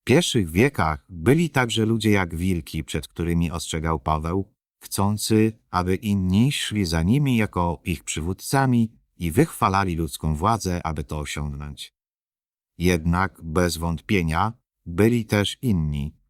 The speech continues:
zdeklarowani chrześcijanie, którzy stawiali czoło frustrującym sytuacjom, widząc,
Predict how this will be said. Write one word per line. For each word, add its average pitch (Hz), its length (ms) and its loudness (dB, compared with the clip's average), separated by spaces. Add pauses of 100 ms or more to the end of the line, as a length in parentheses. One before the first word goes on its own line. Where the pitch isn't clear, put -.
(100)
zdeklarowani 104 880 0
chrześcijanie, 101 760 0
którzy 107 400 -2
stawiali 107 500 0
czoło 107 380 0
frustrującym 87 720 -4
sytuacjom, 82 840 -2 (500)
widząc, 90 760 -2